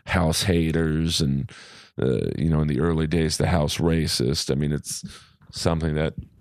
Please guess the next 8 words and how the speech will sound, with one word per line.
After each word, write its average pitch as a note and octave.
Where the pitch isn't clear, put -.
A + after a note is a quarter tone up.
you E2+
know, B1
is D2
fairly E2+
alternative D2+
in D2+
its C#2+
concept. D2+